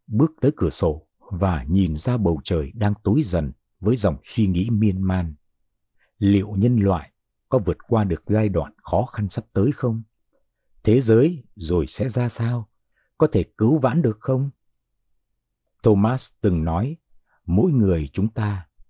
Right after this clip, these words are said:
đều có thể là những cánh bướm rung động mong manh, cùng tạo nên những trận cuồng phong mãnh liệt để thức tỉnh con người. Vậy chúng tôi chỉ có thể làm hết sức mình để lan tỏa cuộc cách mạng chuyển hóa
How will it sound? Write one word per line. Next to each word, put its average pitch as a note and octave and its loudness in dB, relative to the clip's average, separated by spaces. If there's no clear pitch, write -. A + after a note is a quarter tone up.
đều A2 4
có - -2
thể F#2+ 0
là F2 2
những G2 -2
cánh C3 -2
bướm C3+ 2
rung C3+ 0
động F#2 -2
mong C3 0
manh, B2+ 0
cùng B2 6
tạo A2 0
nên C#3+ 2
những B2 2
trận G#2+ -2
cuồng G2+ 4
phong B2 2
mãnh C#3+ 2
liệt G2+ 0
để G2 2
thức F#3+ 0
tỉnh D#2 2
con B2 2
người. F2 0
Vậy F#2 0
chúng G#2+ 0
tôi E2+ 0
chỉ F2+ -2
có - 0
thể E2+ 0
làm D#2 -2
hết C#3+ -2
sức - -4
mình D#2+ 0
để - 0
lan C#3+ -2
tỏa E2 -2
cuộc - 2
cách - -2
mạng G2+ 0
chuyển C#2 -2
hóa E2+ -4